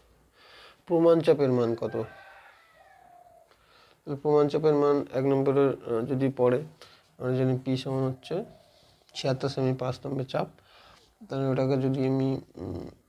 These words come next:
মানগুলো বসিয়ে মান বের করি, তাহলে পি এর মান হবে ওয়ান পয়েন্ট জিরো ওয়ান থ্রি into ten to the power five Newton per meter square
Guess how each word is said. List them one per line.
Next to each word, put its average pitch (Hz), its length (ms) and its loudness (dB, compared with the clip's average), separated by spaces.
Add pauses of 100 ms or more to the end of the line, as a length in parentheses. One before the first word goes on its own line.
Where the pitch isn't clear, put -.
(680)
মানগুলো 135 480 2
বসিয়ে 139 500 0 (120)
মান 135 360 -2
বের 139 140 2
করি, 139 300 0 (1040)
তাহলে 143 140 -6
পি 139 160 -4
এর 139 80 2
মান 135 200 0
হবে 139 340 -2 (1200)
ওয়ান 135 300 -4
পয়েন্ট 135 440 -4
জিরো 135 280 -6
ওয়ান 135 420 -6 (400)
থ্রি 143 320 -8 (640)
into 143 260 -12 (220)
ten 135 260 -4
to 135 180 -10
the 135 120 -4
power 139 300 -8
five 147 440 -8 (1900)
Newton 139 440 -8 (160)
per 175 160 -6 (760)
meter 139 200 -14
square - 400 -18